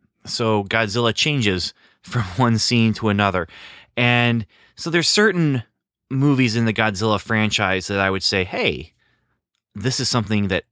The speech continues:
everyone who likes science fiction should at least, you know, see this one." Or if you like action movies, uh, you should see this one. And then if you like Mystery Science Theater three thousand, well, here's a couple for you.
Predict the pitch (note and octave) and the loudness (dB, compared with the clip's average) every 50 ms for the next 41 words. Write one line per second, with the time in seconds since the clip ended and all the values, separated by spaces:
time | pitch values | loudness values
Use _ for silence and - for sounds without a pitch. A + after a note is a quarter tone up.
0 | _ - F#3+ A3+ G3+ F3 C3 A2+ A2 G#2 G#2 G2+ G2 F#2 - _ - - B2+ B2 | _ -2 -2 0 0 2 2 2 2 2 0 -2 -6 -8 -14 _ -10 -6 -4 0
1 | A2+ A#2 A2 G#2+ - - - - - C3+ A2+ G#2 G#2 - - G#2 - - - G2+ | 2 2 2 0 -2 -4 -4 -2 0 0 0 0 -2 -2 -4 -4 -4 -2 -4 -4
2 | E2 D#2+ - _ _ _ _ _ _ _ _ _ _ _ _ - - D3 C3 A#2+ | -6 -8 -10 _ _ _ _ _ _ _ _ _ _ _ _ -4 0 0 2 0
3 | A2 - - B2 B2 D3+ D3 B2 - - - A#2 G#2 F#2 - - B2+ G#2 F#2 G#2+ | 0 -2 -2 -2 0 0 0 0 0 -2 -2 -4 -4 -2 -2 -2 -2 0 0 0
4 | G2+ - - - - G1+ G1+ - - - _ _ _ - A2 G#2 G2+ G2+ G2+ G2 | 0 0 -2 -4 -6 -10 -12 -12 -14 -20 _ _ _ -8 -4 0 2 4 4 4
5 | F#2+ F#2 - - - - - - - - B2 A#2 - B2+ B2 A#2+ A#2 B2 B2 B2 | 4 2 0 -6 -14 -20 -20 -20 -8 -6 -4 -4 0 2 2 4 4 4 4 2
6 | A2+ - - A2+ A2+ A2+ A2+ - - - A2+ A2+ A2 A2 A2 A2 G2+ A2 G#2+ G#2+ | 0 0 0 0 0 2 2 0 0 2 2 2 2 2 2 2 2 2 2 2
7 | G#2+ G#2+ G2 - - - - - G#2+ G#2+ G2+ F#2+ G2 G2 F#2+ F2+ D#2+ A#2 F3 E3 | 0 0 0 -2 -4 -6 -6 -4 -2 0 2 2 2 2 0 -2 -2 -4 -4 -4
8 | C3 - C3 A#2 - - A2+ F#2+ G2+ F#2 - - A2 A2 A2+ A#2 - - - - | -4 -4 -4 -4 -4 -4 -2 -2 -2 -2 -2 -6 -8 -10 -10 -10 -14 -18 -20 -20
9 | - - - _ - - E3+ G3 F#3 E3 D3+ D3+ D3+ D3+ D3 C#3 G2+ - _ _ | -20 -20 -20 _ -4 -2 0 0 2 2 2 4 2 0 -2 -4 -8 -12 _ _
10 | _ _ _ _ _ _ _ _ _ _ _ _ _ - B2 A2+ - A#2+ A#2+ A2 | _ _ _ _ _ _ _ _ _ _ _ _ _ 0 0 2 4 2 2 4
11 | G2 A2+ G#2+ - - A2+ - - G#2+ G2 F#2+ F#2+ E2 - - - - - - - | 4 2 2 2 0 -2 0 0 0 0 0 0 -2 -4 -6 -6 -8 -14 -18 -10
12 | - - F#2 F2+ E2+ F2 F2 E2 - - F#2 E2 - G#2+ G#2 G2 F#2 F2 E2 F#2 | -4 -2 0 0 0 -2 -4 -6 -6 -8 -8 -4 -2 0 0 0 0 -2 -4 -6
13 | F2 E2 E2 D#2+ - _ - A2+ F#2+ F2 F2 F2 E2+ - _ _ _ _ - C#3+ | -8 -8 -10 -12 -16 _ -2 0 0 0 0 -2 -6 -12 _ _ _ _ -2 0
14 | B2 G#2 G2+ - F#2 - F#2 E2+ - G2 G2+ - - | 0 0 -2 -2 -4 -4 -6 -6 -6 -6 -6 -6 -6